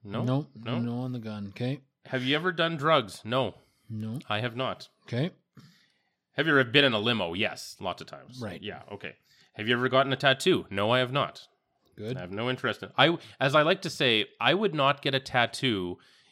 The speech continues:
Speaker 1: even if they were free, painless, and removable.
Speaker 2: Right. I, I,
Speaker 1: I just have
Speaker 2: I think
Speaker 1: zero
Speaker 2: that's, I
Speaker 1: interest.
Speaker 2: think that dis-, dis-, disgraces your body.
Speaker 1: I just have, yeah.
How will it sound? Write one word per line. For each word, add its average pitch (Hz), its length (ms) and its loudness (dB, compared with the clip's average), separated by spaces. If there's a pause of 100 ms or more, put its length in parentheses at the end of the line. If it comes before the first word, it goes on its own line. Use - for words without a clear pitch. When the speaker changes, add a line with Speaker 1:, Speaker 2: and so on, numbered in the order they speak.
(340)
Speaker 1:
even 196 280 2
if 185 160 2
they 151 180 2
were 120 460 2 (680)
free, 180 760 0 (220)
painless, 156 580 0
and 120 200 -2
removable. 101 580 -4 (220)
Speaker 2:
Right. 95 240 -10 (320)
I, 110 160 -10
I, 110 320 -6
Speaker 1:
I 123 80 12
just 127 200 2
have 120 220 6
Speaker 2:
I 143 60 0
think 151 160 2
Speaker 1:
zero 139 140 6
Speaker 2:
that's, 113 100 4
I 101 80 4
Speaker 1:
interest. 110 220 0
Speaker 2:
think 127 160 -2
that 117 180 -2
dis-, 113 220 -6 (200)
dis-, 120 280 -8
disgraces 110 680 -8
your 98 120 -12
body. 87 240 -14
Speaker 1:
I 107 100 -2
just 101 200 -8
have, 92 200 -4 (140)
yeah. 90 240 -6